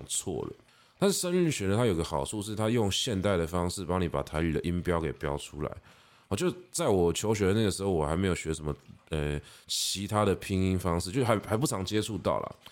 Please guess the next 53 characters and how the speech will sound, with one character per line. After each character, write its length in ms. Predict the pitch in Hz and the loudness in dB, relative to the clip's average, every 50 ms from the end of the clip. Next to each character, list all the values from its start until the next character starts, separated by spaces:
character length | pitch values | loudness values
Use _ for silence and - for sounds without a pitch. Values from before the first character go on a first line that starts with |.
| - - | -8 -6
就 80 | 143 | -4
现 180 | - - 160 139 | -2 -2 0 2
在 140 | 143 143 120 | 2 2 2
你 80 | 95 | 2
上 240 | 90 - 135 120 101 | 0 0 0 2 2
网 180 | 90 80 73 78 | 2 2 2 0
去 140 | - 110 | -2 -4
看 240 | 104 - 127 104 95 | -2 0 2 2 2
那 80 | 98 98 | 2 2
个， 180 | 92 90 87 85 - - - - - - - | 2 2 2 0 -2 -10 -20 -20 -20 -12 -6
很 120 | - 87 | -4 -2
多 140 | 82 107 117 | 2 2 2
人 80 | 101 | 4
在 100 | 95 104 | 2 2
推 240 | 98 - 107 101 98 | 0 2 2 2 2
什 140 | 98 90 87 | 2 0 -2
么 100 | 76 76 | -4 -4
台 220 | 76 - 85 78 | -4 -2 0 0
语 100 | 92 95 | 2 2
的 100 | 82 76 | 2 0
政 280 | 71 - - 107 85 82 | -2 -2 -4 -4 -2 -2
治 220 | 78 - - 98 80 | -2 -4 -4 -4 -2
啊， 80 | 71 76 | -2 0
他 60 | 92 | 0
会 100 | 98 98 | 0 0
把 180 | 85 78 65 73 | 0 0 0 0
那 120 | 90 95 | 0 2
个 120 | 90 87 | 2 2
罗 180 | 80 78 80 87 | 2 2 2 2
马， 280 | 92 92 76 69 69 65 - - | 2 2 0 0 -2 -4 -4 -2
罗 140 | 76 92 | 0 0
马 120 | 98 92 80 | 2 0 0
拼 180 | - - 90 | 0 0 0
音 140 | 90 90 90 | 0 2 2
给 100 | 90 85 | 0 0
拼 200 | 73 - 92 90 90 | -2 -2 -2 -2 -2
出 180 | 90 92 95 | -2 0 0
来 140 | 90 76 64 | 0 0 0
嘛， 180 | 60 55 50 - - - - - | -2 -6 -8 -10 -14 -12 -6 -4
或 80 | 113 | -2
者 100 | 95 85 | 0 2
用 100 | 101 107 104 | 2 0 0
其 140 | - 92 | 0 0
他 160 | 87 98 101 92 | 2 2 2 2
拼 180 | - 95 95 | 2 2 2
音 60 | 95 90 | 2 2
系 140 | - 101 90 | 0 -2 -2
统 160 | 85 69 71 | -2 0 0
可 80 | 82 | 0
以 20 | 92 | -2
拼 220 | 87 - 92 85 | -2 -2 -4 -4
出 160 | 82 - 87 | -4 -2 -2
来， 100 | 80 62 | -2 -4